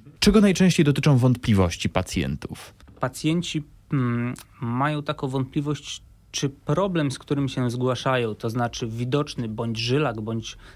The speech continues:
Speaker 2: tak zwane pajączki, jest problemem zdrowotnym, czy jest to tylko problem estetyczny. To znaczy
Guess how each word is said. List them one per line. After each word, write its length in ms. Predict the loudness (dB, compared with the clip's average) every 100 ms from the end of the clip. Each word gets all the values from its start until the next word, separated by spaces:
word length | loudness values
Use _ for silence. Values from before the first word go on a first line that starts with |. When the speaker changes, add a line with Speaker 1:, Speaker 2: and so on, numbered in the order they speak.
| -8
Speaker 2:
tak 140 | -6
zwane 320 | -2 -2 -2
pajączki, 800 | -4 -2 0 0 -4 -6 -4 -2
jest 220 | -2 -4
problemem 480 | -6 -2 -2 0 -2
zdrowotnym, 800 | -2 -2 -2 -2 -4 -2 -4 -4
czy 180 | -2 -2
jest 220 | -2 -8
to 60 |
tylko 280 | -8 -6 -4
problem 400 | -4 -2 0 -2
estetyczny. 640 | -4 -6 -8 -4 -4 -4 -14 -16 -20 -20 -20
To 160 | -4 -2
znaczy 240 | -2 -4